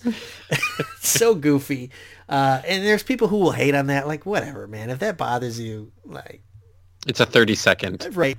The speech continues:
Speaker 1: right. Like,
Speaker 2: uh, clip.
Speaker 1: Exactly. You know, I mean, you could literally walk into the kitchen and come back and it's over. Like, come on now. Um, but Keith Lee and Swerve have kinda been having a, a fun little feud on Rampage with, uh, Ricky Starks and Powerhouse Hobbs.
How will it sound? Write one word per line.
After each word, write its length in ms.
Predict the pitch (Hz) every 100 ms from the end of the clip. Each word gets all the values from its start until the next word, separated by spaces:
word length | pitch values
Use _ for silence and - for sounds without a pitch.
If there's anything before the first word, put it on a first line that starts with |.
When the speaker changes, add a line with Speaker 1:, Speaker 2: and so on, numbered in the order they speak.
| -
Speaker 1:
right. 380 | 175 156 139 135 -
Like, 180 | 147
Speaker 2:
uh, 220 | 92 92 92 -
clip. 320 | - 101 - - - - -
Speaker 1:
Exactly. 600 | 143 123 117 107 - 107
You 220 | 113 143
know, 180 | 139 135
I 140 | 131 131
mean, 360 | 135 127 131 - -
you 140 | 165 160
could 160 | 151
literally 720 | 156 165 151 147 139 127 117 - - - -
walk 320 | 135 139 135
into 240 | 131 -
the 80 | 123
kitchen 340 | 117 123 - 113
and 100 | 110
come 180 | 120
back 240 | 113 104 -
and 100 | 107
it's 140 | 95
over. 360 | 92 92 98 98
Like, 280 | 127 110 -
come 160 | - 92
on 140 | 139
now. 200 | - - - - - - -
Um, 380 | 117 110 110 - -
but 120 | 262
Keith 220 | 277 277
Lee 300 | 233 226 220
and 120 | 208 160
Swerve 380 | 185 185 180
have 180 | 180 165
kinda 460 | - 165 160 151 139 - - - -
been 160 | 165 156
having 260 | 165 156 143
a, 120 | 131
a 120 | 123
fun 300 | 127 165 180
little 160 | 180 151
feud 300 | - 151 151
on 220 | 139 139
Rampage 580 | 135 139 135 135 131 131
with, 260 | 123 117
uh, 180 | 131 113 117
Ricky 220 | 135 143
Starks 440 | - 131 131 -
and 160 | 127 117
Powerhouse 500 | 131 127 120 120 -
Hobbs. 360 | 120 120 123